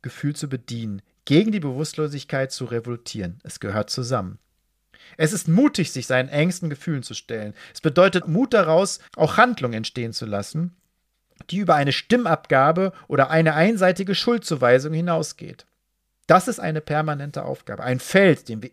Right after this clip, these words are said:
immer wieder bewegen müssen. Die Demokratie und die Freiheit müssen verteidigt werden. Aber damit sollte man doch längst im eigenen Land beginnen. Eine Friedenserzählung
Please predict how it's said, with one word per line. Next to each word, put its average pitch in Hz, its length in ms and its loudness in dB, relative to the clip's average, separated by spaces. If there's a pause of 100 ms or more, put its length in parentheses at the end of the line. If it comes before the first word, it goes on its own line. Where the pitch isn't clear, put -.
immer 196 360 0
wieder 147 220 -2
bewegen 127 480 -8
müssen. - 260 -12 (500)
Die 131 60 -8
Demokratie 175 640 4
und 185 80 2
die 135 80 -2
Freiheit 175 540 6
müssen 143 240 -8
verteidigt 147 680 2
werden. - 380 -16 (340)
Aber 135 140 2
damit 160 300 6
sollte 185 340 6
man 165 240 0 (240)
doch 147 160 -4
längst 147 440 -2
im 147 220 -2
eigenen 139 400 2
Land 107 420 -8
beginnen. 90 520 -14 (400)
Eine 165 200 6
Friedenserzählung 165 1120 0